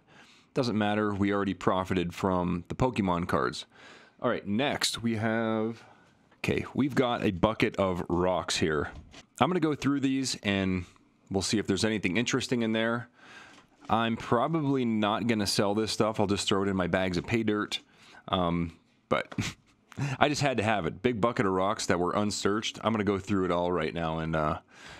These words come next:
yeah, let's take a look at those. Oh, wow.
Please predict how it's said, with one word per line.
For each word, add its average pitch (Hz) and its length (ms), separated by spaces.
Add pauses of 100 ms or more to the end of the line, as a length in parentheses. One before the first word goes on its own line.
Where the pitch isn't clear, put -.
(120)
yeah, 76 80
let's 98 160
take 110 140
a 92 60
look 87 140
at 85 100
those. 71 280 (4000)
Oh, 127 100
wow. 104 440